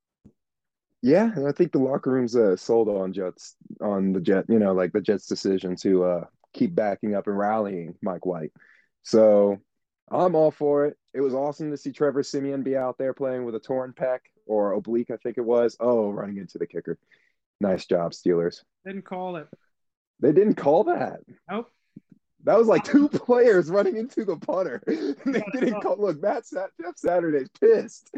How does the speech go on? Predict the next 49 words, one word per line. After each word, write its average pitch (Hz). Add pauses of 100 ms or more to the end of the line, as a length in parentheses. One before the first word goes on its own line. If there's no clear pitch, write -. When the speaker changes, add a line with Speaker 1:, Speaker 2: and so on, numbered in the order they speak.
(160)
Speaker 1:
<laughs> 269
He's 262
pissed. - (1120)
Speaker 2:
He 160
is 160
pissed. -
Speaker 1:
Dude, 170
that 165
was, 196
like, 196
blatant 170
running 151
into 143
the 165
kicker. 175
There 143
was 151
two 214
Speaker 2:
No, 190
Speaker 1:
players 185
Speaker 2:
why 127
Speaker 1:
running 120
Speaker 2:
would 113
he 165
Speaker 1:
into 113
Speaker 2:
call 98
Speaker 1:
him. 98 (120)
Speaker 2:
that? -
Speaker 1:
Hang 117
on, 98
I 120
gotta 85
see 104
this 90
one 104
more 104
time. 87 (120)
Speaker 2:
<laughs> -
Speaker 1:
Nice 101
little 98
s-, - (160)
dude, 285
that 233
is -
completely 415
running 214
<laughs> -
into 269
the, 170